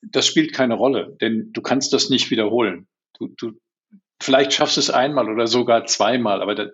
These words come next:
danach wahrscheinlich die nächsten dreihundert Jahre nicht mehr. Ähm, deswegen spielt das nicht wirklich eine Rolle für das System. Im Durchschnitt ist es so, dass für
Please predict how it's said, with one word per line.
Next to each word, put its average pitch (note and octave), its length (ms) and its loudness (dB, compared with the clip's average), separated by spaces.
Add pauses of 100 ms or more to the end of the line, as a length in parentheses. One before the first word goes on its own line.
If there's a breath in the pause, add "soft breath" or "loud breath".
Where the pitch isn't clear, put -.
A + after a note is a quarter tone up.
danach A2 480 -2
wahrscheinlich A2+ 360 -2
die A2+ 80 -6
nächsten G#2+ 440 -6
dreihundert A2 540 -4
Jahre G#2 280 -4
nicht B2+ 220 -10
mehr. G2 180 -16 (880 loud breath)
Ähm, A2 400 -4 (640)
deswegen A#2+ 280 0
spielt A#2 240 0
das A2+ 120 2
nicht A2+ 160 0
wirklich A#2+ 320 -2
eine A2 80 0
Rolle A2+ 240 -2
für G#2 120 -10
das F#2 160 -6
System. - 560 -4 (800 soft breath)
Im C3+ 500 4
Durchschnitt F#3+ 920 2 (580)
ist - 340 0
es C#3+ 180 0
so, C3 580 2
dass - 500 -2 (120)
für A#2+ 800 0